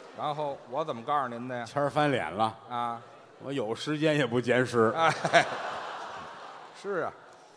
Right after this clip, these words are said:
Speaker 2: 我那儿都是那三字经、百家姓儿、诗词歌赋啊，古典文学，
Speaker 1: 啊。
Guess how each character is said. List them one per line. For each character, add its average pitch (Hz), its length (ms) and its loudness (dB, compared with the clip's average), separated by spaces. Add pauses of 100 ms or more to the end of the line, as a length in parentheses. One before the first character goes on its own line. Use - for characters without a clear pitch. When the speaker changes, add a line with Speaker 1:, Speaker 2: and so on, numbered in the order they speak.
(720)
Speaker 2:
我 120 240 -4
那 147 80 2
儿 156 60 2
都 226 200 4
是 165 160 0
那 135 180 -6 (760)
三 147 260 -8
字 135 140 -6
经、 143 220 -2
百 87 160 -4
家 131 120 -2
姓 127 160 -2
儿、 101 120 -2
诗 151 200 -4
词 156 160 -4
歌 156 200 2
赋 127 340 -4
啊， 76 160 -8
古 123 140 -8
典 98 180 -4
文 135 160 -2
学， 117 160 -6
Speaker 1:
啊。 120 40 -12